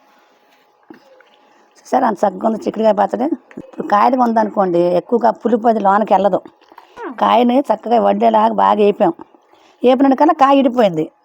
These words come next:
అప్పుడు దాని నిండా చక్కగా పులుపు కారం అంతా పడుతుంది అనమాట నీట్గా. వేసినవన్నీ బాగా పట్టి రుచిగా ఉంటుందని బాగా వేపేసాం కాయలు మెత్తగా వేగిపోయేలాగా. అందుకే ఇలా ఉంది, లేకపోతే కాయల్లాగే వచ్చేది. మేము కావాలని ఇలా పెట్టాం, అన్నీ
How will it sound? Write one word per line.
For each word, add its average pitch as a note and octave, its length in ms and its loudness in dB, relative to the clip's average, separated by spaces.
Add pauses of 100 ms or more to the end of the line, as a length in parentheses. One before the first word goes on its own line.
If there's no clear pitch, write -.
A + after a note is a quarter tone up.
(120)
అప్పుడు A#3+ 260 -2
దాని B3+ 160 0
నిండా B3 260 0
చక్కగా A#3 300 0
పులుపు B3 320 0 (160)
కారం A#3 320 2 (540)
అంతా G#3 200 -2 (100)
పడుతుంది G#3 280 2
అనమాట E3 240 0 (100)
నీట్గా. E3+ 300 -6 (1000)
వేసినవన్నీ G#3 460 0 (100)
బాగా G3 200 0 (120)
పట్టి F3 200 -2 (220)
రుచిగా G3 360 -4
ఉంటుందని F3 320 -2 (640)
బాగా A#3 180 4
వేపేసాం G#3 440 0
కాయలు E3 240 0 (220)
మెత్తగా E3+ 340 -4 (540)
వేగిపోయేలాగా. E3 560 -2 (120)
అందుకే C4 240 -2
ఇలా G#3 180 2
ఉంది, D3+ 180 -2 (160)
లేకపోతే G#3+ 200 -2 (100)
కాయల్లాగే A3 500 2
వచ్చేది. D3+ 320 -4 (1080)
మేము G3 180 -6
కావాలని A3+ 300 2
ఇలా A3 180 2
పెట్టాం, F#3 260 -2 (720)
అన్నీ A3+ 200 2